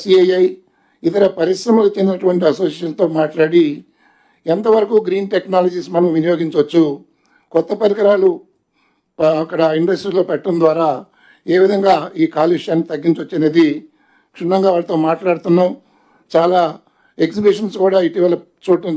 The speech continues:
జరిగింది. త్వరలోనే ఇండస్ట్రీ వాళ్ళతోటి, సిఎస్ఆర్ ఇన్‌స్టిట్యూషన్ తోటి సాంకేతిక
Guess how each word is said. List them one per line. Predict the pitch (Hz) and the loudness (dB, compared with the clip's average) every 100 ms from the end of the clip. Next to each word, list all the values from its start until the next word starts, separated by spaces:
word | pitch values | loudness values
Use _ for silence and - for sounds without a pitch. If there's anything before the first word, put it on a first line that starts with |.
| 165 | -2
జరిగింది. | 160 185 175 180 151 151 - _ _ - | -2 -2 2 4 2 -2 -14 _ _ -4
త్వరలోనే | 156 180 202 196 170 151 151 _ _ _ | -2 2 2 2 0 -2 -6 _ _ _
ఇండస్ట్రీ | 160 175 180 240 202 196 | -2 2 0 2 2 4
వాళ్ళతోటి, | 180 190 180 190 196 262 _ _ _ _ | 2 -2 0 2 0 -4 _ _ _ _
సిఎస్ఆర్ | - 170 180 190 180 | 0 2 2 2 2
ఇన్‌స్టిట్యూషన్ | 175 180 - 156 170 165 | 0 -8 -8 -10 -8 -4
తోటి | 160 175 165 - _ _ _ - | 0 2 0 -2 _ _ _ -6
సాంకేతిక | 180 175 180 190 | -2 0 0 -2